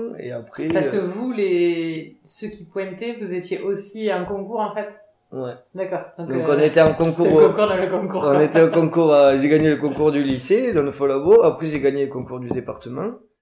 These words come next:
Speaker 1: et après je suis monté à Paris, donc, euh, au concours, euh, national, euh, euh,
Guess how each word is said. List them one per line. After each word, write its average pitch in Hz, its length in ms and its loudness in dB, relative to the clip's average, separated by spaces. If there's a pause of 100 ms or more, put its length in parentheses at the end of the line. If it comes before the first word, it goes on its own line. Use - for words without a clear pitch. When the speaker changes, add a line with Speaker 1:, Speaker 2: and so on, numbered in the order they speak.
(220)
Speaker 1:
et 135 100 0
après 123 300 -2
je 196 80 -2
suis 143 160 -6
monté 127 240 -2
à 151 100 0
Paris, 139 420 -6
donc, 135 220 -6
euh, 117 460 -8
au 120 140 -6
concours, 120 500 -8
euh, 117 160 -8
national, 123 580 -4
euh, 117 280 -6 (600)
euh, 107 260 -12